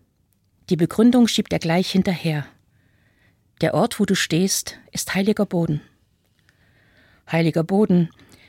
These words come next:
Für Mose ist das jede Menge heißer Sand, vermutlich auch Steinchen und Dornen. Doch davon lässt sich Mose nicht abhalten. Er zieht die Schuhe aus und unterhält sich mit Gott. Die Steppe wird zu dem Ort,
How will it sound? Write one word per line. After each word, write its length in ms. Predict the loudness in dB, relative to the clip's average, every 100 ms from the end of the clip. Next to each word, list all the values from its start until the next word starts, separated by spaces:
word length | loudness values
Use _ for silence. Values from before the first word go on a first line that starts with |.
| _ _
Für 120 | 0
Mose 340 | 2 4 4 2
ist 160 | 0
das 140 | -2 0
jede 180 | 2 4
Menge 340 | 4 4 2
heißer 220 | 0 0
Sand, 480 | 0 2 2 0 -10 _ _ _
vermutlich 520 | 0 4 4 2 -2 -2
auch 100 | -4
Steinchen 540 | 0 2 2 2 0
und 180 | 0 -2
Dornen. 340 | 0 0 0 -6 _ _ _ _ _ _ _ -20 -20 -20 -20 _ _
Doch 100 | -8
davon 340 | -2 0 4 2
lässt 220 | 2 -2
sich 160 | 2
Mose 240 | 2 4 2
nicht 240 | 0 -2
abhalten. 500 | -10 -4 -4 -2 -2 -4 -16 _ _ _ _ _ _ _ -4
Er 140 | -2
zieht 240 | 0 -2 0
die 80 |
Schuhe 360 | 0 2 2 2
aus 440 | 0 0 -2 -6 -8 -4
und 160 | -2
unterhält 360 | 0 0 0 0
sich 160 | 0 0
mit 200 | 0 -2
Gott. 320 | -6 -6 -16 _ _ _ _ _ -20 -20 _ _ -20 -20 -8
Die 80 | -4
Steppe 360 | 0 2 2 2
wird 100 | 0
zu 100 | 0
dem 220 | 0 2
Ort, 400 | -2 -4 -8